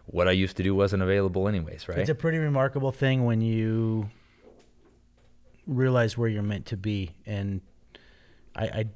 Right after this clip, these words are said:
Speaker 2: I don't, I think some people figure that out early in life. I absolutely effing did not figure that out early in life.
Speaker 1: Hmm.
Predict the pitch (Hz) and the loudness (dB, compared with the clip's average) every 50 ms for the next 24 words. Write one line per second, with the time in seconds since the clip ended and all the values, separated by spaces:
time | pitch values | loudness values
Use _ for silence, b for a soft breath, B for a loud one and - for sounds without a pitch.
0 | - 110 110 104 117 110 107 - - - 120 - 131 120 - - 127 113 - 123 | -6 -6 -4 -2 -2 -2 -4 -4 -4 -6 -4 -2 -2 -4 -2 -2 -4 -2 -2 -2
1 | 113 113 110 - 123 113 107 101 101 101 98 98 - - 104 104 104 107 104 101 | -4 -4 -4 -4 -4 -2 -2 -2 0 -2 -2 -2 -4 -4 -4 -2 -2 -2 -2 -2
2 | 101 104 104 104 98 - - - - 107 104 101 98 95 - - 92 95 98 92 | -2 -2 -2 -4 -4 -6 -10 -12 -8 -6 -4 -4 -6 -6 -8 -8 -8 -8 -8 -8
3 | - - - 104 98 101 95 69 95 98 98 98 92 90 - - 101 98 - - | -10 -10 -10 -8 -8 -8 -8 -8 -8 -6 -6 -6 -8 -8 -8 -8 -8 -8 -8 -8
4 | 101 95 98 87 92 85 92 95 90 90 87 - - - - - - 101 90 90 | -8 -8 -8 -8 -8 -8 -8 -8 -8 -8 -10 -12 -14 -16 -14 -12 -10 -10 -8 -8
5 | 90 87 90 87 85 82 73 71 - - - 90 90 87 82 80 80 78 71 - | -10 -8 -8 -8 -8 -10 -10 -12 -16 -14 -12 -12 -12 -10 -12 -12 -14 -14 -14 -16
6 | - - - _ _ - - - 85 87 | -16 -18 -20 _ _ -14 -6 -4 -4 -4